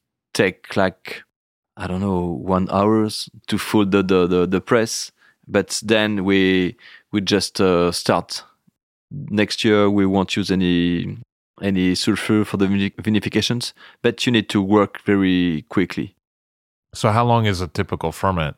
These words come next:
Speaker 2: for a white?
Speaker 1: It just, for me, it's just a question of the salts. If your salt is balanced, if you get some energy, everything is there. It's just under your feet. It's so, at the beginning, I remember the two thousand nine and ten,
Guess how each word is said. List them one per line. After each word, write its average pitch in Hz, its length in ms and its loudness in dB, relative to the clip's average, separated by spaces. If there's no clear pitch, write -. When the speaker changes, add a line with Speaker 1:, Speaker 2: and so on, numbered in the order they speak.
Speaker 2:
for 78 200 -6
a 78 40 -6
white? 73 280 -6
Speaker 1:
It 110 100 -2
just, 147 340 -2
for 117 120 0
me, 127 120 2
it's 104 100 -2
just 113 220 -2
a 113 80 -2
question 110 340 -2
of 92 100 -4
the 92 80 -4
salts. - 560 -6
If - 220 -4
your 110 80 0
salt 113 400 0
is - 160 -10
balanced, 110 460 2
if 101 40 -14
you 104 60 -4
get 110 160 2
some 104 180 -2
energy, 113 640 2
everything 139 380 2
is 95 100 0
there. 98 380 0
It's 98 180 -6
just - 480 -4
under 104 240 0
your 95 140 0
feet. - 480 -6
It's - 280 -6
so, 101 760 0
at 98 120 -2
the 101 80 2
beginning, 110 420 2
I 98 40 2
remember 101 340 2
the 98 100 0
two - 180 -6
thousand 92 460 0
nine 101 300 2
and 95 180 -2
ten, 123 380 0